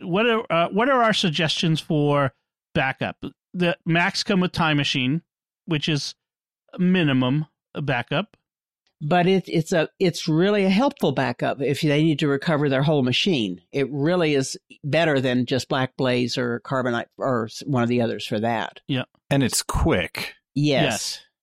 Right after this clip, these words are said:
Speaker 3: Because with
Speaker 1: It's
Speaker 3: the cloud backup, you have to upload it to their servers versus,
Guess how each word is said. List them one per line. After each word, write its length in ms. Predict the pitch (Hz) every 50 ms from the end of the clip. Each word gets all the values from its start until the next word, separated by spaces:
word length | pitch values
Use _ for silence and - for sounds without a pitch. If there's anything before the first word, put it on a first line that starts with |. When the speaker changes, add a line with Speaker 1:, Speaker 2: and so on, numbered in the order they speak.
| _ _
Speaker 3:
Because 280 | - 113 - 127 113 113
with 100 | 123 110
Speaker 1:
It's 60 | -
Speaker 3:
the 60 | 104
cloud 380 | - - - 151 147 147 131 113
backup, 380 | 113 113 107 101 - 110 - -
you 80 | 113
have 140 | 107 104 -
to 120 | - - -
upload 380 | 120 120 110 - 120 113 110 104
it 160 | 104 95 -
to 120 | - 120
their 220 | 98 98 98 95 92
servers 600 | - - - 120 110 104 98 95 92 92 90 90
versus, 680 | 98 98 98 92 - - 98 92 92 92 90 - -